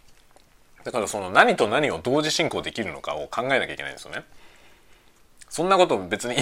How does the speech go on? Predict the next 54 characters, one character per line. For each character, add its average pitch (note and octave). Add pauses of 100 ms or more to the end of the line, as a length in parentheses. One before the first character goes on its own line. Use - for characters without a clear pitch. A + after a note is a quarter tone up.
(240)
<laughs> -
説 -
明 D#3
さ -
れ D3+
な D3
く -
て A2+
も F2
多 G#2
分 E2+
み G#2
ん G#2+
な G#2 (460)
料 B2+
理 G2+
し -
て G#2
る F#2
人 -
は E2
無 F2
意 G2+
識 -
に -
や C#3+
っ -
て -
る D#3+
と -
思 C#3
う -
け -
ど、 D#3 (920)
そ E3
う E3+
い F3
う E3+
こ E3+
と A#2
を F2
ね、 E2+
僕 G2
は A2
結 -
構 D3+
考 B2+
え A#2
た -
ん -
で -
す -
よ -
ね。 -